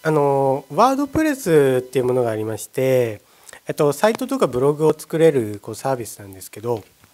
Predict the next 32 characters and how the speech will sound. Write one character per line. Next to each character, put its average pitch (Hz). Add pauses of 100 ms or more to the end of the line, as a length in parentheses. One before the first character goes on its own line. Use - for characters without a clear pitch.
(800)
あ 135
の、 143
今、 156
今 190
現 277
在 175
私 131
は、 147
あ 143
の、 139
ワ 180
ー -
ド 226
プ 269
レ 262
ス 196
で 127
三 147
つ 247 (1300)
サ 196
イ 190
ト 180
を 180
運 160
営 151
し 151
て 156
る 147
ん 107
で 90
す -
ね。 139